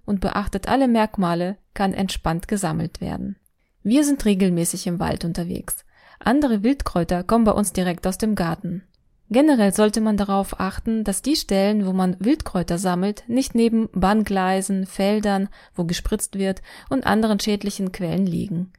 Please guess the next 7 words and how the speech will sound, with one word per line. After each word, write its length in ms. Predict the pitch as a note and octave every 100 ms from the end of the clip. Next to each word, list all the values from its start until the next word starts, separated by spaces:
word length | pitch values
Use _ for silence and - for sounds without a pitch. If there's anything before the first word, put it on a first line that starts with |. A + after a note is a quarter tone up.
| _ _ _ -
Und 160 | G3+ G#3
natürlich 480 | C4 C4 B3 A#3+
gilt 300 | - G3+ F#3+
wie 80 | C4
immer 240 | B3 A#3 A#3
der 140 | G3
Grundsatz, 600 | - A3+ B3 A3 G#3+ -